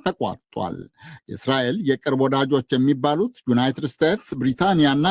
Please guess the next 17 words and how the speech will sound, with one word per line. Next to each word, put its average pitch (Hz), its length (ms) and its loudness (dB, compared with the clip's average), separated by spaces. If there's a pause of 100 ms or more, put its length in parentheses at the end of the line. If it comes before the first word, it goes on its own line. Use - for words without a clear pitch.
የአውሮፓ 156 680 0
ህብረት 143 380 -2
አባል 139 320 0
ሀገራትን 135 640 -2
ጨምሮ 107 340 -2 (720)
በአብዛኛው 127 800 0
እስራኤል 143 360 2
የሚገኙ 143 600 2
ዜጎቻቸውን 147 840 0
በመርከብና 156 800 0
በመኪና 151 440 -2 (120)
ወደ 160 200 2 (160)
የአጎራባች 143 960 0
ሀገራት 135 460 0
እያሸሹ 139 680 0
ከዚያም 160 460 0
ወደ 151 160 2